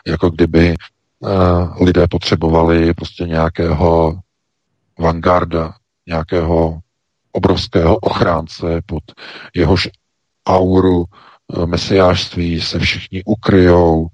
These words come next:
a budou tam schováni a budou říkat: „Bojím, bojím, bojím, protože jsem gojím, gojím, gojím. A ochraňte mě pod vaší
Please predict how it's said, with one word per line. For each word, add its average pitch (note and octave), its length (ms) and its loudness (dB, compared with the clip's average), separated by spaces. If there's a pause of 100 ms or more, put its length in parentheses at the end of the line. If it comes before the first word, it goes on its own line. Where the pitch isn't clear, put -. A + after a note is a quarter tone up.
(520)
a E2+ 320 2
budou E2+ 300 -2
tam F2 480 -4
schováni E2+ 760 0
a E2 80 0
budou E2 200 -2
říkat: E2+ 420 -2
„Bojím, E2+ 300 0
bojím, E2+ 340 2
bojím, E2+ 440 2 (600)
protože E2+ 340 2
jsem F2 220 0
gojím, E2 340 2
gojím, E2+ 320 0
gojím. D#2+ 520 0 (800)
A E2+ 400 0 (540)
ochraňte F#2 520 -2
mě D2 280 -10 (560)
pod F2 180 -4 (840)
vaší E2+ 560 -4